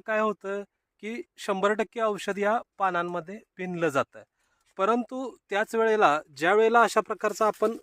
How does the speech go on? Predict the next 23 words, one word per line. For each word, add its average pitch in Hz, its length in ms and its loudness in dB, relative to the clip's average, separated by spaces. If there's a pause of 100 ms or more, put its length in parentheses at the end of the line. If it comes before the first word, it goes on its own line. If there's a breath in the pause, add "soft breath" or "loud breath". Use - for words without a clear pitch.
(160)
पाला 185 340 6 (120)
सोललेला 190 560 4
नसेल, 151 460 4 (560 soft breath)
त्यावेळेला 233 400 6
काय 214 160 8
होतं, 160 300 2 (500 soft breath)
एक 202 100 -4 (120)
पंच्याहत्तर 220 480 2
टक्के 240 420 0
औषध 208 480 4 (320)
पानांवरती 190 500 6
पडतं 202 560 -2 (100)
हिरव्या 151 480 2 (420 soft breath)
आणि 208 320 4 (220)
पंचवीस 202 420 -4
तीस 233 200 -4
टक्के 226 220 -4
औषध 208 360 0
या 202 240 4 (140)
वाळलेल्या 185 540 8
पानांवरती 127 520 0
पडणार 110 340 -10
आहे. 98 80 -14